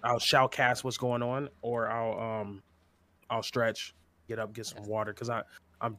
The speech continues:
Speaker 1: dead, and I'll let, I'll let everybody know, "Hey, guys, I'm gonna go to the restroom,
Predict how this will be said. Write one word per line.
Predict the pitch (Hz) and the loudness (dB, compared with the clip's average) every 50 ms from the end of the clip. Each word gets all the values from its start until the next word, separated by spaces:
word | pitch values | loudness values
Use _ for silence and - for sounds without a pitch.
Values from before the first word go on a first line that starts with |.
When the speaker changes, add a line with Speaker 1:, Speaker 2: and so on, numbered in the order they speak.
| - | -8
Speaker 1:
dead, | 110 110 110 110 104 | -6 -6 -4 -4 -4
and | 110 | -4
I'll | 110 117 | -4 -2
let, | 117 120 - 95 | -2 -2 -2 0
I'll | 120 | 0
let | 123 117 110 107 - | -2 -2 -4 -4 -4
everybody | - 117 113 110 113 110 107 104 | -4 -6 -4 -2 -2 -2 -2 -2
know, | 110 110 | -2 0
"Hey, | 107 123 123 110 | 0 0 0 0
guys, | 107 113 110 110 107 | 0 0 0 0 -2
I'm | 113 107 | -4 -6
gonna | 107 101 | -6 -4
go | 107 107 107 104 | -4 -6 -6 -8
to | - - 107 | -10 -12 -10
the | 104 | -8
restroom, | 101 107 104 - - 98 | -6 -6 -8 -8 -10 -14